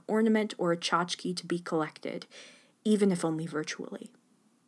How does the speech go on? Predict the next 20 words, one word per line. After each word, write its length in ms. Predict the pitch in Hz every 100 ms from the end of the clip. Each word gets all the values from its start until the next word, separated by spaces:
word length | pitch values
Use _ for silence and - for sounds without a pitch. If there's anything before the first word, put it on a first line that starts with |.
| _ _ - - - - -
The 80 | 233
slow 480 | 233 - 269 269 339
commodification 920 | - 277 220 208 214 - 180 180 185
of 100 | 170
the 60 | 170
crease 440 | - 175 170 - -
is 140 | 202
one 360 | 202 233 277 233
reason 400 | 170 170 165 165
why 200 | 175 180
more 320 | 180 226 226
updated 480 | 196 190 208 175 165
scholarship 640 | - 226 254 233 - 175
on 80 | 170
the 80 | 160
crease's 400 | - 170 139 143
history, 640 | - 226 - 262 262 262 - - -
form, 460 | - 190 180 175 175
and 160 | 180 165
uses 640 | 175 214 - 151 - -